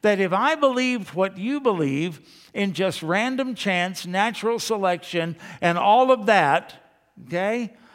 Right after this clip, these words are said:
I don't know why you would want to fight this pandemic. Let it do its work and wipe out humanity or whatever and just have the survival of the fittest. Isn't that the way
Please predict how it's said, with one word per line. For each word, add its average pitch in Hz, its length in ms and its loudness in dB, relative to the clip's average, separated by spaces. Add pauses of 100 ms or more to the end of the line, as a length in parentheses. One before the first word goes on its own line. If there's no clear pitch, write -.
(260)
I 247 200 -2
don't 277 220 -2
know 214 120 4
why 202 300 0
you 220 180 -2
would 226 160 -2
want 214 260 -2
to - 80 -14
fight 302 300 0
this 160 240 -4
pandemic. 147 720 -4 (160)
Let 247 220 0
it 208 160 -6
do 254 180 -2
its - 180 -6
work 247 380 -2
and 190 160 -2
wipe 214 260 -2
out 220 360 0
humanity 208 680 -4
or 196 120 0
whatever 196 720 2 (200)
and 190 160 0
just 190 300 -2
have 196 220 0
the 185 80 -2
survival 175 580 -2
of 185 80 -4
the 175 80 -6
fittest. 233 480 -4
Isn't 165 200 -4
that 170 220 -2
the 170 100 -2
way 170 380 0